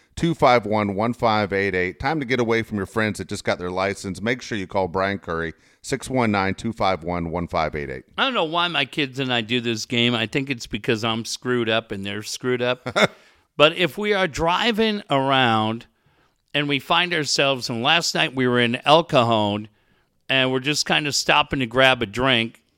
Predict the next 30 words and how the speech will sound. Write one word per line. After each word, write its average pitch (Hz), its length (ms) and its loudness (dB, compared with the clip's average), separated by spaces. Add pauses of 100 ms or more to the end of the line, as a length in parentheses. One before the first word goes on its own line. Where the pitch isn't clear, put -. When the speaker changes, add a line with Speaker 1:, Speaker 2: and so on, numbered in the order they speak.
(200)
Speaker 2:
and 120 640 2 (640)
all 165 180 4
of 202 80 0
a 208 60 -2
sudden 180 320 0
we 147 140 2
look, 117 400 2 (720)
and 135 260 6
the 123 60 4
building 180 800 2 (100)
behind 151 560 0
where 143 160 6
we're 131 200 2
grabbing 123 580 4
a 113 380 0
couple 151 240 0
of 120 80 0
sodas 127 480 2
and 120 120 0
a 110 40 0
milkshake, 110 640 -2 (800)
uh, 139 240 4
we 156 140 2
look, 175 460 2 (180)
and 147 180 2
there's 135 280 4
a 123 80 2
big 160 580 2 (260)
tough 127 260 0
shed. - 420 -6